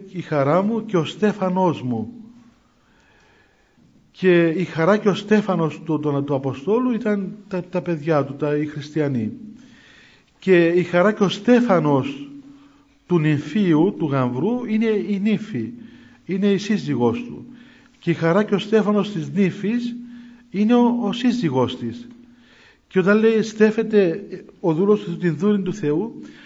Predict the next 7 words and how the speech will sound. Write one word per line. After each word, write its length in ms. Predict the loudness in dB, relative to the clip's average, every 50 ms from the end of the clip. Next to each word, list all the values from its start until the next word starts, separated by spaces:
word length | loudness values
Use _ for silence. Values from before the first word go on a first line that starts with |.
| -20 -4
δηλαδή 180 | -2 0 0 0
την 140 | 0 0 0
λαμβάνει 960 | 2 4 2 2 2 0 0 2 4 4 4 4 2 0 0 0 0 0 0
ως 240 | 0 0 0 0 -2 -6
στέφανο. 840 | -10 -8 2 4 4 4 4 2 0 0 0 0 0 0 -2 -4 -8 -12 -16 -20 -20 -20 -20 -20 -20 _ _ _ _ _ _ _ _ _ _ _
Έτσι 360 | _ 2 2 2 2 0 2 2
ερμηνεύεται, 1040 | 4 4 2 2 4 4 4 4 2 0 0 0 2 4 4 4 4 2 -2 -6